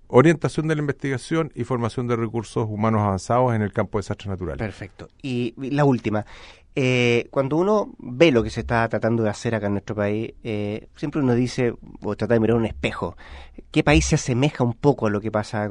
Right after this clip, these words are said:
Speaker 2: en Chile, eh, y tomando en base las propuestas que ustedes hicieron llegar al gobierno?
Speaker 1: Mira, en materia de desastres naturales, nuestro país gemelo es Japón.
Speaker 2: Ya,
Speaker 1: Eh,
Speaker 2: perfecto.
Speaker 1: y los japoneses en esto también están invirtiendo muy fuerte.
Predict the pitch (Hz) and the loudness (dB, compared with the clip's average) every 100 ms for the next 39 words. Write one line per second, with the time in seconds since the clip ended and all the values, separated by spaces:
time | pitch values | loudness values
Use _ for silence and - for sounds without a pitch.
0 | - 120 - - 139 139 151 151 107 107 | -6 -12 -8 -2 0 0 0 -2 0 0
1 | 104 104 - 123 113 117 113 110 113 107 | 0 -2 -4 -2 0 2 2 0 -2 -8
2 | 101 107 110 107 98 107 95 101 101 101 | -10 -10 -8 -8 -8 -8 -6 -4 -2 -2
3 | 98 117 104 98 101 123 98 98 104 139 | -2 -2 -2 -2 2 6 6 4 4 4
4 | 147 135 135 - 131 120 123 131 143 135 | 6 4 2 -2 -2 0 2 2 2 0
5 | 120 123 113 127 117 113 117 - 117 117 | -2 -4 -4 -6 0 2 2 0 0 0
6 | 107 90 71 - - - - 90 90 85 | 0 -4 -4 -10 -20 -20 -10 -4 -2 -2
7 | 80 - 110 107 101 104 98 107 110 - | -4 -4 0 2 2 0 0 0 0 0
8 | 113 104 104 113 98 101 101 - 98 98 | 0 0 -2 -2 -2 -2 -4 -4 -4 -4
9 | 92 104 95 110 120 165 143 - 170 | -4 -4 -2 -2 0 -2 -2 -4 -6